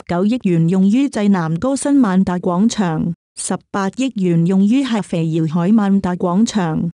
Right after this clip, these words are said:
二十億元用於成都蜀都萬達廣場，十六億元用於徐州同山萬達廣場。徐建議 A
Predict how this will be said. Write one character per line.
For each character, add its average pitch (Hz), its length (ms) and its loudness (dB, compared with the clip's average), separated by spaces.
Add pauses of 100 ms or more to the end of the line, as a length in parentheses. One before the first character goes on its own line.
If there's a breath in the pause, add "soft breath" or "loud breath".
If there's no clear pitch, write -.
(160)
二 202 60 2 (140)
十 196 160 -4
億 254 280 -4
元 175 200 2
用 190 200 2
於 262 180 2
成 180 300 -2
都 277 160 0
蜀 202 260 -4
都 277 120 -2
萬 190 280 2
達 180 160 -2
廣 185 280 0
場， 170 460 -2 (260)
十 190 200 -6
六 185 240 -2
億 247 140 0
元 175 220 0
用 190 220 2
於 240 240 2
徐 185 260 -2
州 262 240 -2
同 185 240 0
山 277 320 2
萬 190 240 2
達 185 140 -2
廣 185 320 0
場。 170 420 -2 (280)
徐 175 260 -2
建 220 280 2
議 170 400 2 (100)
A 190 240 0